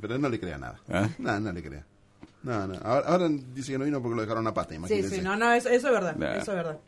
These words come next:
Speaker 3: Lo dejaron a pata.
Speaker 2: En-,
Speaker 1: Imagínese.
Speaker 2: es que el tema es que después vamos a tener que ver en qué categoría del turismo pista, porque si seguimos así, que no nos van a entrar la cantidad de autos.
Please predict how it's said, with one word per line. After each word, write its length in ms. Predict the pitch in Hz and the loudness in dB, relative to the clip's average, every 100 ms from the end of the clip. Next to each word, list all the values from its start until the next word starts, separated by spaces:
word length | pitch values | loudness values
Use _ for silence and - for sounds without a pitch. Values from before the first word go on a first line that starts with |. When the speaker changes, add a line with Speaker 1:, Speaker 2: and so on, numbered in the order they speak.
| - | -8
Speaker 3:
Lo 100 | 160 | -4
dejaron 320 | 175 156 208 | -2 -2 -2
a 60 | 185 | -2
pata. 80 | 151 | -2
Speaker 2:
En-, 0 | 107 | 2
Speaker 1:
Imagínese. 400 | 101 104 104 - 85 - - 170 143 | 2 2 -2 -6 -16 -18 -4 -2 0
Speaker 2:
es 120 | 127 | 4
que 100 | 127 | 6
el 80 | 117 | 8
tema 240 | 139 180 | 10 10
es 40 | 131 | 10
que 60 | 113 | 8
después 200 | 107 156 | 10 12
vamos 220 | 135 113 | 12 10
a 40 | |
tener 280 | 107 110 120 | 6 6 4
que 80 | 107 | 6
ver 220 | 117 131 | 8 8
en 100 | 113 | 8
qué 160 | 98 131 | 4 4
categoría 580 | 113 98 107 107 147 127 | 4 2 2 8 10 10
del 140 | 107 | 8
turismo 380 | 95 110 117 110 | 4 4 6 6
pista, 320 | 175 175 92 | 4 4 2
porque 300 | 78 80 82 | -2 -4 -4
si 120 | - | -4
seguimos 540 | 87 98 101 107 104 - | 0 2 6 6 6 6
así, 300 | 98 - 151 | 4 6 6
que 120 | 113 | 8
no 120 | 104 | 8
nos 120 | 104 98 | 8 8
van 140 | 101 | 6
a 20 | |
entrar 340 | 98 98 143 117 | 4 6 6 6
la 100 | 95 | 2
cantidad 360 | 82 85 92 | 0 0 0
de 80 | 87 | 2
autos. 460 | 85 71 - - | 0 -2 -8 -12